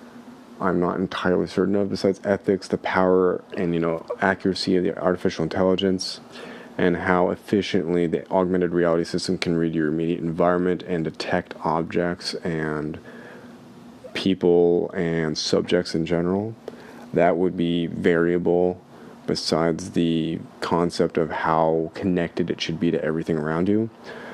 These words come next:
But as far as the potential, I see it as the same thing as A I. It just has the ability, as far as when it's in proper use or intended use by design, it has the ability to expand every horizon you have, from the smallest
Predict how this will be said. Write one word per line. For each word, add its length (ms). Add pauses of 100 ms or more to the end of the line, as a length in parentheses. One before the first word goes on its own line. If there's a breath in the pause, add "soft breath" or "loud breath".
(200 loud breath)
But 140
as 120
far 120
as 120
the 60
potential, 640
I 140
see 220
it 80
as 140
the 80
same 220
thing 160
as 220 (200)
A 140
I. 200
It 200
just 220
has 160
the 100
ability, 640 (520 loud breath)
as 120
far 280
as 100
when 160
it's 200
in 100
proper 380
use 380
or 100
intended 640
use 420 (180)
by 120
design, 500 (300 loud breath)
it 60
has 160
the 80
ability 340
to 220
expand 800 (180)
every 260
horizon 440
you 80
have, 320
from 180
the 80
smallest 840